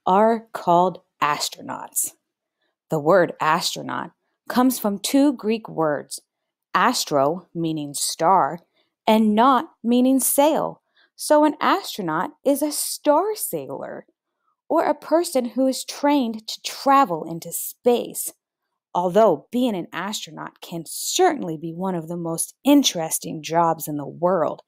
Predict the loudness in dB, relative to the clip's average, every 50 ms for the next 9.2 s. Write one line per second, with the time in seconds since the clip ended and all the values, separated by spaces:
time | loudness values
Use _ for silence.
0 | _ _ _ _ _ _ _ 2 4 4 4 4 0 -2 -2 _ -6 -6 -4 -4
1 | -4 -2 2 4 4 6 6 6 6 6 6 6 6 6 6 8 6 6 4 4
2 | 0 -4 -4 -2 0 2 2 2 2 0 -2 -2 -2 2 2 4 4 4 4 2
3 | 0 -4 -8 _ _ _ _ _ _ _ _ _ _ _ _ _ _ _ _ -2
4 | 2 2 2 2 2 -2 -2 -2 -2 -2 -4 -4 -6 -8 -8 -8 -12 -8 -4 -2
5 | -2 -2 -4 -6 -8 -4 -2 0 2 4 4 6 6 4 4 4 4 4 4 4
6 | 2 0 -2 -6 -6 -6 -4 -2 0 0 0 -2 -4 -6 -8 -12 -12 -12 -12 _
7 | -10 -12 -12 _ -2 0 2 2 0 -2 -6 -10 -8 -4 -4 -2 -2 -2 -2 -4
8 | -4 -6 -6 -6 -6 -6 -8 -8 -10 -8 -10 -8 -10 -10 -8 -6 -6 -6 -6 -6
9 | -6 -8 -8